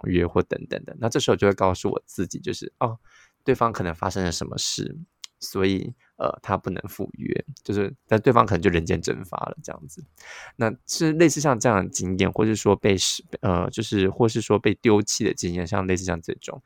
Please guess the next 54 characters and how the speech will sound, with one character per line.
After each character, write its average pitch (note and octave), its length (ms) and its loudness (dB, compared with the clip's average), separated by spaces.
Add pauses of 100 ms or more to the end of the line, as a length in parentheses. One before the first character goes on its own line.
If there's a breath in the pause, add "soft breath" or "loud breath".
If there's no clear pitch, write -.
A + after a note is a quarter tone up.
(240 loud breath)
我 A2+ 80 2
可 G#2+ 120 -2
能 F2+ 100 -2
就， G2+ 220 4
以 G#2+ 80 0
前 G2+ 200 2
我 G2+ 100 0
就 A#2 120 4
会 A2 60 6
很 F#2+ 180 -4
失 - 180 -4
落， E2+ 320 -2 (100)
说 G2+ 120 -2 (360)
到 F#2 100 6
底 - 60 -4
发 - 120 0
生 F2 100 -2
什 - 140 -14
么 - 80 -14
事？ - 240 -10 (240 soft breath)
后 - 100 -2
来 A#2+ 60 6
我 F#2 40 2
就 G#2 120 2
会 G#2 60 6
自 - 160 0
我 D2 100 0
欺 - 240 -6
骗， F2 160 -2
就 - 140 -4
是 - 80 -8
说， - 120 -6
哦， - 160 2 (160 soft breath)
对 C3+ 120 4
方 A#2+ 220 4
应 D3 200 2
该 C3+ 220 6
发 A2+ 180 -4
生 G2+ 160 -4
什 - 120 -10
么 - 120 -14
事 - 180 -2
了， - 160 -2
所 A2+ 140 2
以 - 20 -4
应 C3+ 120 -6
该 C#3 100 -6
是 B2+ 100 -6
跟 C3+ 180 -2
我 B2 120 -4
没 - 100 -4
有 - 100 0
关 - 300 -4
系。 - 320 -14